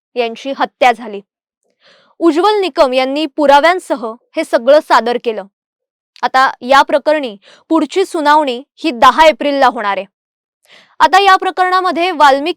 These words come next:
कराड विरोधात सगळे पुरावे समोर आलेत आणि सरकारी वकील असलेल्या उज्ज्वल निकम यांनी ते सादर सुद्धा केलेत.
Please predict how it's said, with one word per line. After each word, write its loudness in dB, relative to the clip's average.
कराड 4
विरोधात 0
सगळे 0
पुरावे -2
समोर 0
आलेत -2
आणि -4
सरकारी 0
वकील -4
असलेल्या -2
उज्ज्वल -4
निकम -8
यांनी -6
ते -4
सादर 0
सुद्धा -6
केलेत. -10